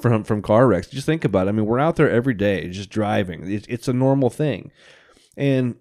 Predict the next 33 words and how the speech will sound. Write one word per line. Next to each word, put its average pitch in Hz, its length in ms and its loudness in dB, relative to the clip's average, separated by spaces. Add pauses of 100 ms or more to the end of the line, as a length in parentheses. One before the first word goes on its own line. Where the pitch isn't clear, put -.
(160)
you're 165 300 2
like 127 300 2
me, 110 220 0
I 87 100 -4
think, 95 380 -8 (320)
in, 110 200 -4
in 107 140 -6
the 98 80 -6
sense 110 340 -4
that, 95 320 -4 (1000)
especially 165 400 -2
nowadays 95 520 0
for 92 220 -10
me, 78 140 -10
when 120 220 -6
I 160 100 -2
was 156 180 -2
real 120 160 2
young, 113 220 2
I 104 100 -2
was 101 140 -4
a 104 60 -4
little 104 200 -2
bit 98 200 -4
careless 101 520 -6 (100)
behind 98 260 -4
the 95 40 -4
wheel. 95 420 -2 (540)
Um, 87 560 -6
but 107 440 -4 (100)
I, 117 160 -14
I 156 220 0
am 95 240 0